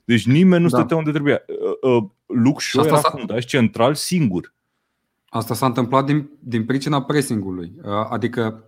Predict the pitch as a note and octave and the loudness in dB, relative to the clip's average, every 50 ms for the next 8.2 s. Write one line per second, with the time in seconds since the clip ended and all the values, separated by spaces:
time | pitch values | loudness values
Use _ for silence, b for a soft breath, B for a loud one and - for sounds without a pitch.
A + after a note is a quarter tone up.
0 | _ _ - A#2 A2+ A2 A#2+ A2 A#2+ C#3 C#3 D#3 D#3 C#3+ C#3 C3 C3 C3 B2 B2 | _ _ -8 -8 -4 -4 -6 -4 -2 -2 0 0 0 0 -2 -2 -2 0 -2 -2
1 | A#2+ B2 A#2+ A#2+ C3 B2+ B2+ A2+ A#2+ A2+ A2 A2 A2+ C3 C3 B2+ C#3+ B2+ B2+ - | -2 -4 -4 -2 -2 -2 -2 -4 -4 -6 -6 -4 -4 -4 -4 -4 -6 -6 -6 -4
2 | C#3 B2+ B2 B2+ B2 B2+ - - B2+ A#2+ B2 C3+ B2+ C3+ B2 - C3 A#2+ B2 A#2+ | -4 -4 -4 -6 -10 -14 -6 -2 2 2 2 2 0 -4 -6 -4 -6 -6 -4 -6
3 | A#2 A2 - C3+ C3+ C3 C3+ B2 A#2 B2 B2 B2 A#2 A2+ G#2+ G#2+ G#2 G#2+ - - | -8 -4 -2 -2 -2 -2 -4 -8 -6 -2 -2 -2 -2 -2 -4 -6 -8 -10 -12 -14
4 | G#2+ - A#2+ A2 - - - - A#2 A#2 A#2 A#2 - B2+ B2 A#2+ B2 - B2 A#2+ | -10 -8 -8 -6 -6 -8 -10 -8 -8 -8 -8 -6 -4 -4 -4 -4 -6 -6 -8 -6
5 | - C3 C3 C3+ C3+ C3+ C3 C3 C#3+ C#3 C3+ C#3+ B2+ - C3 A2+ - B2+ B2 B2 | -4 -4 -4 -2 -4 -4 -4 -4 -6 -8 -8 -10 -12 -12 -14 -8 -6 -4 -4 -4
6 | A#2+ - B2 A#2+ A#2+ A#2+ A#2+ A#2+ A#2 A#2 A2+ A2 A2 - G#2+ G#2 G2+ - B2+ C#3 | -6 -6 -4 -4 -2 -2 -2 -4 -4 -4 -6 -8 -10 -10 -10 -12 -10 -10 -10 -10
7 | D3 - b b b b b b b _ C3 C3 C3+ C3 C3+ D3 C#3+ C#3 C3 C3 | -10 -12 b b b b b b b _ -2 -2 -2 -2 -2 -2 -2 -2 -2 -4
8 | - - - | -6 -14 -18